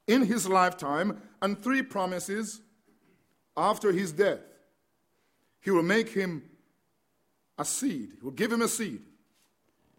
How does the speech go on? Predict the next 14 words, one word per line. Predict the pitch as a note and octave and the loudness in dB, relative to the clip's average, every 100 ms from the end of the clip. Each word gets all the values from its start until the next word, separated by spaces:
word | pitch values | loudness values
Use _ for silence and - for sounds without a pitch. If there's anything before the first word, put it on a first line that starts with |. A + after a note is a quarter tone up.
| _ | _
He | F3 | 0
will | F3 E3+ | 4 4
give | G#3+ A#3 G3+ | 4 2 2
him | F3+ C#3 F#2 - _ _ _ _ _ | 0 -2 -6 -18 _ _ _ _ _
a | - | -14
kingdom, | - - B3+ A3+ E3+ G3+ - - _ _ - | -10 0 2 4 4 2 -12 -20 _ _ -8
and | D3+ | -8
he | C3+ E3+ | -2 -2
will | D#3+ | -2
give | D#3 F#3+ - | -2 -6 -4
him | E3+ E3+ D#3+ - _ _ | -6 -6 -10 -14 _ _
an | E3 E3 | -4 -2
everlasting | E3 D#3 E3 D#3 - - D3 C#3+ C3 - - _ _ | 0 2 2 0 -4 -4 -4 -2 -6 -10 -20 _ _
throne. | D3+ E3 D#3+ A#2+ - | 2 6 6 6 -4